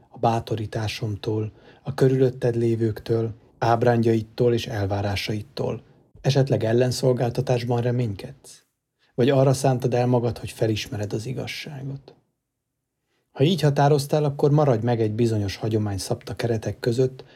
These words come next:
és vidd el azt a végső határig, hogy megtudd, meddig juthatsz el vele.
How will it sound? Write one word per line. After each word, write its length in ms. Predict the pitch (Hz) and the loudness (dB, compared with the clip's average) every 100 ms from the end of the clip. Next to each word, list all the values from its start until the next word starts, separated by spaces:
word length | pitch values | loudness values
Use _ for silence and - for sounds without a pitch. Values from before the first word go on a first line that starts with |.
| - - | -20 -10
és 160 | 131 | -4
vidd 280 | 127 160 135 | 0 0 0
el 140 | 131 131 | 0 0
azt 220 | 123 - | 0 0
a 60 | |
végső 400 | 113 107 90 - | 2 0 0 -6
határig, 640 | 92 98 - 104 101 101 - _ _ | -6 -6 -6 -6 -6 -10 -14 _ _
hogy 160 | - 101 | -6 0
megtudd, 540 | 113 110 - 139 131 - - _ - | 0 0 0 0 0 -6 -18 _ -2
meddig 420 | 113 101 101 113 | 0 0 -4 -4
juthatsz 480 | 104 - 135 - - | -6 -6 -10 -10 -12
el 180 | 110 | -12
vele. 360 | 110 - - | -12 -12 -14